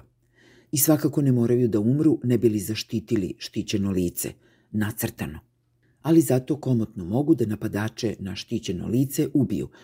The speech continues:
Naravno, primarni zadatak je da ih ubiju u pojam, ali ni stvarno ubistvo nije za bacanje. Nije za bacanje, nego za nagradu i napredovanje u karijeri koje spremaju i ubicama premijera Đinđića.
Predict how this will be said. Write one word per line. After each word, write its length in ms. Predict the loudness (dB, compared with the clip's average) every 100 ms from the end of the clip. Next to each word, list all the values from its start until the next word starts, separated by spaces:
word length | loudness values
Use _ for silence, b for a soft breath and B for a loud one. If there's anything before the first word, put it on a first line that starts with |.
| B -4
Naravno, 380 | 0 0 -2
primarni 400 | -2 -2 -2 -2
zadatak 500 | -2 -2 -4 -6 -6
je 60 | -4
da 100 | -2
ih 180 | -2 -2
ubiju 260 | 2 2
u 60 | 2
pojam, 460 | 2 2 4 2 -6 b b -10
ali 280 | -4 -4 -4
ni 140 | -4
stvarno 400 | -4 2 4 4
ubistvo 540 | 0 0 -4 -2 -4 -4
nije 200 | -8 -4
za 100 | -2
bacanje. 480 | -2 -6 -10 -12 -14 _ b b b b -2
Nije 180 | 2 4
za 140 | 2
bacanje, 480 | -4 -4 0 0 0
nego 220 | -4 -6
za 160 | -8 -4
nagradu 640 | 0 4 6 6 2 2
i 80 | 0
napredovanje 680 | 0 -2 -2 0 0 0 -4
u 80 |
karijeri 580 | -8 -10 -2 0 2 0 B B B
koje 180 | 4 4
spremaju 560 | 4 -2 -2 0 -2 -4
i 100 | -4
ubicama 520 | -6 -6 -6 -6 -6 -8
premijera 520 | -4 -2 0 0 0
Đinđića. 500 | 0 0 -2 -8